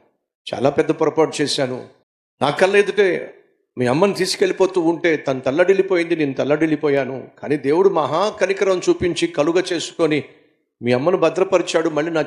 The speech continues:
చేతికి అప్పగించాడు. జీవితంలో ఎప్పుడూ ఎన్నడూ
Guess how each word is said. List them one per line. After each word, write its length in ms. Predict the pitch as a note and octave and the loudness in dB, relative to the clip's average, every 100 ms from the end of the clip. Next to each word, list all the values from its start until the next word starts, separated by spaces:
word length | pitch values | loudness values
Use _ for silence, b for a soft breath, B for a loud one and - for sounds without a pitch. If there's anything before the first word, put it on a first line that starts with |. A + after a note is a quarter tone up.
| D3+ | -2
చేతికి 220 | D3+ D#3 | -4 -4
అప్పగించాడు. 680 | C3+ D3 D3 A#2+ C#3 B2 A#2+ - _ _ _ _ _ | -4 -2 -4 -2 -4 -2 -6 -10 _ _ _ _ _
జీవితంలో 560 | G2+ C3 G3+ G#3+ G3+ G3 | -2 0 2 2 2 4
ఎప్పుడూ 380 | E3 D#3+ G#3 G#3+ | 2 0 0 2
ఎన్నడూ 360 | F3 F#3 F#3+ | 2 4 2